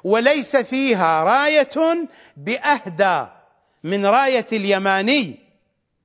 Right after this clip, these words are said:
إنه ينفي هنا صفة الأهدى عن الخراساني. صفة الضلال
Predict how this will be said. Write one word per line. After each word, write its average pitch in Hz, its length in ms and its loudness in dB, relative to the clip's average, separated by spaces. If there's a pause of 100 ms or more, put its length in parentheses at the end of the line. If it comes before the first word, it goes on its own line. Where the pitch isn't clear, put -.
(1300)
إنه 185 600 0 (140)
ينفي 262 680 0
هنا 190 420 0 (1120)
صفة 254 600 -2
الأهدى 254 800 -2 (180)
عن 208 200 -2
الخراساني. 170 760 -2 (1300)
صفة 302 400 -2
الضلال 240 600 0